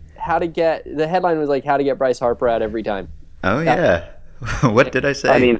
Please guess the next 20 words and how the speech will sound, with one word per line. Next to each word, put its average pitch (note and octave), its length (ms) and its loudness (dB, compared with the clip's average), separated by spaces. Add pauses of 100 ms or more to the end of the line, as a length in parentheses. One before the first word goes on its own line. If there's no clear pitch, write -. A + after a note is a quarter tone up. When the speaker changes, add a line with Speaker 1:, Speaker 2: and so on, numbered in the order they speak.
(120)
Speaker 2:
<laughs> - 140 -14
I C#3 40 6
don't A#2+ 220 0
know. A#2+ 220 -2 (180)
Speaker 3:
I, G#2+ 320 4 (440)
I, A2+ 60 4
I A2+ 60 6
wouldn't B2 240 0
be B2 80 -2
surprised A2+ 520 2
'cause, G#2+ 140 -8
yeah, A2+ 160 4
he - 140 -4
went A#2+ 240 0
oh B2+ 140 4
for G#2+ 120 -4
seven G#2+ 400 0
that F2+ 220 -4
game F2 320 -2
with F2 180 -4